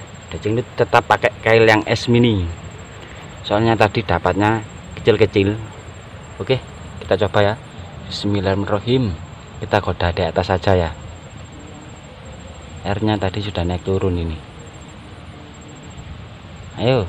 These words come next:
naik Lut. Tuh ya kan, naik ya.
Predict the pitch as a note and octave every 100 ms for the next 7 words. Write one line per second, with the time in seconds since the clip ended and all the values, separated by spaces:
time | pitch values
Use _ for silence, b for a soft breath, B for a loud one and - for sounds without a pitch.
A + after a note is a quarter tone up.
0 | - G#2 A2+ C3+ - - - - - -
1 | - - - - - - - - - -
2 | - - - - - - - - - -
3 | - F#2+ F2 E2+ F2 G#2 G#2+ F#2+ G2+ G2+
4 | A#2